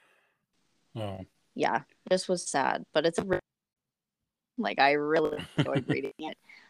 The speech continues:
Speaker 2: Um, fast pace, great ca-, of, fascinated by, um,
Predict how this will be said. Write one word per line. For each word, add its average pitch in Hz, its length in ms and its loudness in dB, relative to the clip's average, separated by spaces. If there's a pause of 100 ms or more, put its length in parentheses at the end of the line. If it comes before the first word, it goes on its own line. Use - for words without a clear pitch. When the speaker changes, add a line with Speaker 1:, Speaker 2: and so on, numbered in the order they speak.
(200)
Speaker 2:
Um, 143 520 8 (760)
fast 160 340 8
pace, 151 580 -6 (1000)
great 165 340 0
ca-, 143 140 -2 (1300)
of, 151 140 2 (1500)
fascinated 131 460 -4
by, 123 360 -2 (160)
um, 117 480 -6